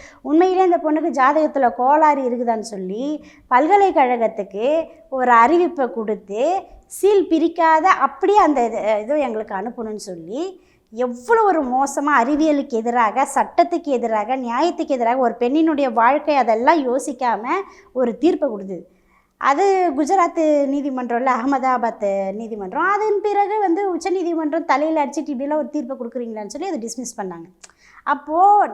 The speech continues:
நீதிமன்றங்களே வந்து சில நேரங்கள் பாஜக வந்து கூட்டணி போட்டுக்குது அப்படின்னு நம்ம ச-, நம்ம வந்து கூட்டங்கள்ல பேசுறதுல நம்ம கேட்குறோம். "ஏய், ஒருவேளை அப்படி கூட இருக்குமா?"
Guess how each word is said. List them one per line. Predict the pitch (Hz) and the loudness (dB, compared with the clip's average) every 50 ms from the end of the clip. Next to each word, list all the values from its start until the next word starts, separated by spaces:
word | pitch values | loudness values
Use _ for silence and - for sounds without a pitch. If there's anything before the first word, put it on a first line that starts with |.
| 285 | 0
நீதிமன்றங்களே | 294 339 392 370 392 381 359 359 320 285 311 311 302 294 302 294 302 320 339 349 349 | 2 2 2 4 2 2 2 2 2 2 2 0 2 2 0 2 4 4 4 4 4
வந்து | 320 277 285 320 330 | 2 2 0 0 -2
சில | 320 311 277 269 | -2 -2 -4 -2
நேரங்கள் | 262 269 277 285 302 302 285 285 302 254 | -2 -2 -2 -2 -2 -2 -2 -2 -2 0
பாஜக | 247 233 247 269 302 285 269 269 247 233 | 2 2 2 2 0 -2 0 0 0 0
வந்து | 226 233 247 285 - | 0 -2 -4 -4 -6
கூட்டணி | 285 285 - 277 233 226 | -6 -6 -6 -6 -6 -6
போட்டுக்குது | - 233 202 196 202 180 175 175 208 214 190 160 - - _ _ _ _ - | -6 -10 -10 -10 -10 -12 -10 -8 -8 -8 -8 -10 -12 -16 _ _ _ _ -6
அப்படின்னு | 214 247 240 311 311 294 | -4 -2 0 0 0 0
நம்ம | 262 247 | 0 0
ச-, | - 277 254 240 | 0 0 0 0
நம்ம | 233 233 254 285 311 320 294 | 0 -2 -2 0 0 2 2
வந்து | 262 262 254 330 359 349 320 285 240 - - - | 0 0 0 0 0 2 2 0 0 -2 -6 -4
கூட்டங்கள்ல | 339 - - 311 294 269 262 262 247 | -2 0 0 0 2 2 2 2 2
பேசுறதுல | 247 254 247 240 - 262 233 - 240 262 | 2 0 -2 -4 -4 -6 -4 -4 -4 -4
நம்ம | 269 254 226 208 | -4 -6 -8 -8
கேட்குறோம். | 190 - 262 277 - - 185 156 - - _ _ _ _ - - - _ - | -10 -8 -10 -8 -8 -8 -10 -10 -12 -16 _ _ _ _ -20 -20 -20 _ -10
"ஏய், | 403 427 | -4 -2
ஒருவேளை | 415 403 403 392 415 427 427 381 | 0 2 4 4 6 6 6 6
அப்படி | 339 277 339 | 4 4 2
கூட | 294 381 381 381 | -2 0 0 0
இருக்குமா?" | 349 330 330 330 302 247 226 220 220 214 - | 2 0 0 -2 -4 -6 -6 -4 -6 -6 -8